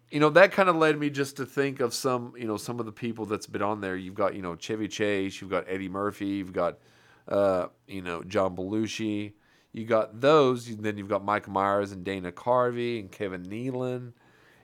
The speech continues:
And then you've got some like Chris Kattan or Will Ferrell or Jimmy Fallon, Anna Gasteyer, Molly Shannon, Tina Fey, uh, a lot of those.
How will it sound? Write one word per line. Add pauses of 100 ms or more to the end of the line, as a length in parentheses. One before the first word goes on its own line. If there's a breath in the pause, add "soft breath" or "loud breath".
And
then
you've
got
some
like
Chris
Kattan
or
Will
Ferrell
or
Jimmy
Fallon, (340 soft breath)
Anna
Gasteyer, (380 soft breath)
Molly
Shannon, (880)
Tina
Fey, (1080)
uh,
a
lot
of
those.